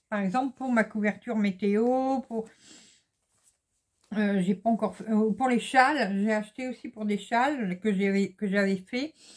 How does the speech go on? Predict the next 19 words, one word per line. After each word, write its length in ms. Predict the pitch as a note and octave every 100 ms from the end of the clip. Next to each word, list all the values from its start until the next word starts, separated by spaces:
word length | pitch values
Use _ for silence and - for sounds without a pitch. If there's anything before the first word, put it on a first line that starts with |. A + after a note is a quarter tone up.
| - - _ _ _ _ -
Euh, 760 | A3 A3+ A3+ G#3+ G#3+ G#3+ G#3 F#3+
mais 220 | A3+ A#3+
profitez 680 | - - D#4+ - A#3+ - C4
des 100 | A#3
promos 540 | - C#4 B3+ B3+ B3+
absolument, 880 | G#3+ - - C4+ A#3 A3 A3+ C4+ - F#3+
euh, 800 | G3+ G3 F#3+ F#3 F3+ F3+ F3 E3+ -
comme 160 | F3+
ça, 280 | F3+ B3 B3
bah, 220 | G3 E3+
vous 260 | E3+ E3+ F3
êtes 140 | G3+
tranquille, 380 | - F#3 F#3 G#3+
vous 100 | D#3+
pouvez 180 | - G3
vous 160 | F#3+
faire 220 | F#3 G3+ F#3+
votre 320 | F#3+ - F#3
stock. 460 | - A#3+ C4 -